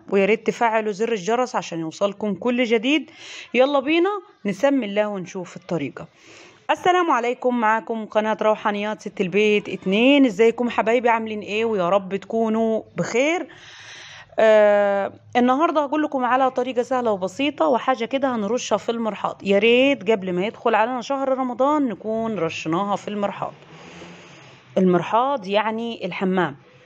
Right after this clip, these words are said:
علشان ناس كتير ما تقوليش يعني ايه، يعني المرحاض يعني اللي هو، آه، احطها في ارضيات الحمام، لا، دي هنحطها في المرحاض نفسه، يعني هنحطها في التويلت او في، آه، قاعدة الحمام، حتى لو حمام عادي خالص.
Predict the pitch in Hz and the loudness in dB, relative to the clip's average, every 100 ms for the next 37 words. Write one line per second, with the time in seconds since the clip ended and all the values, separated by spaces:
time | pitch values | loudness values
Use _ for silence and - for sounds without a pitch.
0 | - - 147 151 175 180 185 180 180 220 | -12 -4 -2 0 0 0 0 -6 -4 2
1 | 240 240 226 175 151 165 165 220 220 - | 4 4 0 -6 -6 -6 -4 -4 -4 -2
2 | 151 165 160 196 175 156 151 151 160 156 | -2 0 -2 -4 -4 -4 -4 -4 -4 -4
3 | - 220 190 185 165 165 190 208 202 202 | 0 0 0 -2 -2 -4 -2 2 2 2
4 | - _ _ 180 170 - - 190 185 175 | -4 _ _ -4 -2 -2 -2 -2 -4 -4
5 | 180 165 214 208 - 180 214 220 190 - | -6 -4 -4 -6 -4 -2 0 0 -2 -4
6 | 175 156 165 156 202 196 180 - 147 143 | -6 -8 -8 -4 -6 -4 -6 -4 -8 -8
7 | - 190 190 214 - 254 254 247 - - | -2 -2 0 -4 -4 -2 -2 -2 -12 -20
8 | - - 190 202 196 175 170 - 190 190 | -16 -2 -2 0 -4 -4 -6 -8 -4 -2
9 | 175 175 - 190 - 175 202 226 254 262 | 0 -2 -2 -4 -4 -4 0 0 2 0
10 | 262 - 220 226 - - - - - 208 | -2 0 2 0 -6 -20 -20 -20 -8 -2
11 | 214 220 220 - 180 160 156 185 202 196 | 0 2 0 -2 0 0 0 0 -2 -2
12 | 196 170 - 165 175 220 262 269 269 - | -8 -10 -8 -4 0 4 4 4 2 0
13 | - 214 208 190 180 185 214 180 202 208 | -2 0 2 0 -2 0 0 0 0 -4
14 | 196 208 226 277 277 | -8 -2 0 0 -2